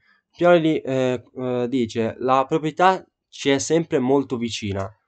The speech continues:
Si co-, si complimenta per ogni vittoria. Giovedì è stata una buona prestazione, ma la qualificazione è ancora aperta."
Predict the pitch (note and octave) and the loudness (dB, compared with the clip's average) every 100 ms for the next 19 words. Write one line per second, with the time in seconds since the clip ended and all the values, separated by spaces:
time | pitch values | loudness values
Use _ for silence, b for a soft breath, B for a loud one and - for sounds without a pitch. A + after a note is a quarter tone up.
0 | _ _ _ _ - - C3 D3+ - B2 | _ _ _ _ -8 -4 -4 -4 -6 -6
1 | C#3 D3 C#3+ D3+ D#3+ F3+ E3+ D3+ C#3 C#3+ | -6 -2 -4 0 2 2 2 0 4 4
2 | C#3+ C3 B2 B2 G#2+ G#2 G#2 G2+ A2 D3 | 4 2 0 0 -2 -2 -6 -8 -6 0
3 | C#3 C#3 F#3 F3+ B2 A2+ D3+ C#3+ C3 B2+ | 0 0 0 0 -2 0 0 0 0 2
4 | D3 D#3+ B2+ B2+ A2 A#2+ A2 - A2+ G#2+ | 4 4 2 -2 -4 -6 -10 -4 -2 -2
5 | G#2 _ _ _ B2 B2+ C3 A#2 B2+ B2 | -6 _ _ _ 4 6 6 4 0 0
6 | E3+ D#3 A#2 G#2+ G#2 - - A#2 G#2+ A#2+ | -4 -2 -2 -2 -2 -6 -2 -2 0 0
7 | G#2+ G2+ C3+ G#2+ G2+ F#2+ - | 2 6 6 4 -2 -8 -8